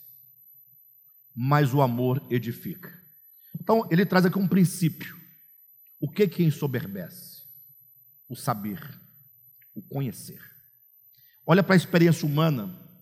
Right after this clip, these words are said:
Quanto mais a criança que é dependente dos pais cresce,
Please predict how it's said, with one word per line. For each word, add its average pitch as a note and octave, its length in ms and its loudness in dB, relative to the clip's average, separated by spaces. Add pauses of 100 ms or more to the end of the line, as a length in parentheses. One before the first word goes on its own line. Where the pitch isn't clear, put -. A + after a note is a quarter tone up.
(640)
Quanto G#3 320 2
mais A3+ 440 4
a G#3+ 60 4
criança E3 680 4
que D#3 200 -2
é D3+ 60 0
dependente C#3 720 -2
dos B2 260 -10
pais G2+ 480 -8 (320)
cresce, D#3+ 640 0